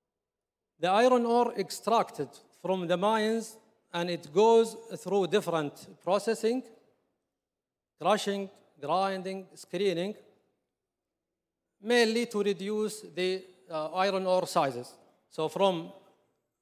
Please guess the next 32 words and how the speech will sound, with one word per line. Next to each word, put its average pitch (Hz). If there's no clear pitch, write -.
one 196
sixty 190
to -
twelve 190
hundred 165
millimeter 170
sizes 190
to 190
till 202
the 185
way 190
of 165
one 180
point 175
six 180
to 147
forty-five 170
microns. 139
In 165
these 240
two 262
processes, 233
there 196
is 175
no 185
change 165
in 151
chemical 165
composition. 170
It's 151
a 147
matter 165